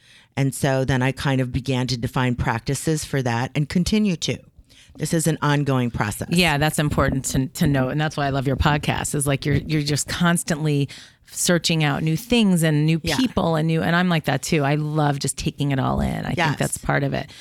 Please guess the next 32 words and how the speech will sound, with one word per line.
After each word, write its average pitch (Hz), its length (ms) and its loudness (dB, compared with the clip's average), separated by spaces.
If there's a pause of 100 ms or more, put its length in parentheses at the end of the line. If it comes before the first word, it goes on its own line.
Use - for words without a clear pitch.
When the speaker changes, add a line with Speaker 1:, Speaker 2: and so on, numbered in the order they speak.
(200)
Speaker 2:
But 220 140 -2
back - 220 0
to 262 100 -2
that 233 160 2
for 190 100 0
a 180 40 4
second, 165 300 0
'cause 156 120 -4
what 170 60 2
I 175 40 2
thought 196 220 -2
was 170 120 0
interesting 165 440 0
in 151 80 2
the 147 60 0
book, 262 340 -2
you 165 60 0
talked 160 300 -2
about, 156 280 2
you 156 80 2
know, 147 260 2 (380)
when 170 160 2
you 170 100 4
worked 165 240 0
with 165 120 0
Oprah 147 280 0
for 139 400 0
that 135 240 2
many 147 200 2
years, 135 600 2
you 170 120 0
know, 117 200 0